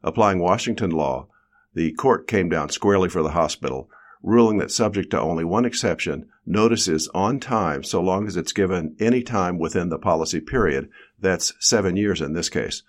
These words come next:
The one exception is when late notice results in prejudice, that is harm, to the carrier. Breathing a sigh of relief, the judge noted that the prejudice issue was not before him, and the parties would need to file a new lawsuit if they wanted to argue about that.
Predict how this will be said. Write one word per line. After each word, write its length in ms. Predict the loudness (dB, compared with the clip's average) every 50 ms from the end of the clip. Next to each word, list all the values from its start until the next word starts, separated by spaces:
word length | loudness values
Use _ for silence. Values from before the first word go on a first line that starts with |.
| _ _ _ _ _ _
The 80 | 0 4
one 160 | 4 4 4
exception 500 | 2 0 2 2 2 2 2 0 0 0
is 140 | 0 0 -2
when 280 | -2 0 0 -2 -4 -4 -4
late 240 | 0 2 2 2 2
notice 360 | 2 0 0 0 -2 -2 -2
results 340 | -2 0 2 2 2 2 0
in 140 | -4 -4 -4
prejudice, 560 | -2 -2 0 0 -2 -4 -8 -8 -8 -8 -6
that 160 | -6 -6 -6
is 120 | -6 -6 -2
harm, 360 | -2 0 0 0 -2 -4 -6
to 100 | -8 -8
the 100 | -10 -8
carrier. 480 | -4 0 2 2 2 2 -2 -4 -8 -10 -12 _ _ _ _ _ _ _
Breathing 280 | 4 4 4 6 4 2
a 60 | 0
sigh 220 | 2 4 4 4
of 100 | 4 2
relief, 420 | 0 -2 0 0 -2 -2 -4 -6 -14 _ _ _ _
the 100 | -6 -2
judge 340 | 2 2 4 4 2 2 0
noted 340 | 2 2 4 4 4 2 2
that 160 | 0 -2 -2
the 100 | -4 -6
prejudice 540 | 0 2 2 4 4 2 0 0 0 0 0
issue 300 | 0 0 0 -2 -2 -2
was 140 | -2 -2
not 220 | -2 0 0 0 -2
before 320 | -6 -2 2 2 2 2
him, 220 | 0 -4 -8 -8 -12 _ -20 _ _ _ _ _
and 180 | -2 0 0
the 60 | 0 0
parties 380 | 2 4 6 6 6 4 2
would 140 | -2 -2 0
need 140 | 0 0 0
to 60 | -2
file 260 | 2 2 4 4 4
a 40 | 2
new 180 | 2 2 2 4
lawsuit 560 | 4 4 2 2 0 0 -2 -2 -2 -2 -4 -4
if 140 | -6 -4 -2
they 100 | -2 -2
wanted 280 | 0 0 -2 -2 -2
to 80 | -2 0
argue 340 | 2 2 0 0 -2 -4 -6
about 300 | -4 -4 -6 -6 -4 -4
that. 320 | -4 -4 -4 -6 -8 -12